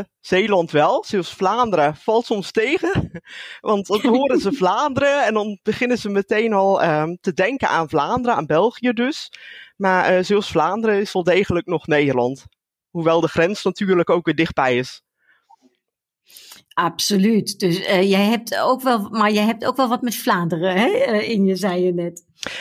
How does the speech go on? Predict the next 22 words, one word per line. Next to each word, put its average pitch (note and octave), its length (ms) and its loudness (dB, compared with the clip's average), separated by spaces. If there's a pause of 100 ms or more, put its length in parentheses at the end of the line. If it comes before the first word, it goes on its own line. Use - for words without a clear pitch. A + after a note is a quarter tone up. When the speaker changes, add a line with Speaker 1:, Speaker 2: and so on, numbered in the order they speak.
(140)
Speaker 1:
Ehm, E3+ 680 4 (520)
ja. D3 320 2
Speaker 2:
Eh, B3 80 0
Vlaams, A3 480 0
eh, B3+ 80 -4
sorry, G#3+ 320 2
niet, G3+ 220 0
ja. E3+ 220 -4 (160)
Speaker 1:
Mhm. F#3+ 260 2 (540)
Ehm, E3+ 580 2 (200)
also, E3+ 500 2
ehm, D#3 400 2 (600)
in F#3+ 120 -2
meiner F3 220 2
Familie, B3+ 540 0
mein F#3 180 0
Vater E3+ 400 0
ist - 140 -8
Niederländer A#3+ 800 0
und A3 160 2
meine F3+ 260 2
Mutter F#3+ 420 0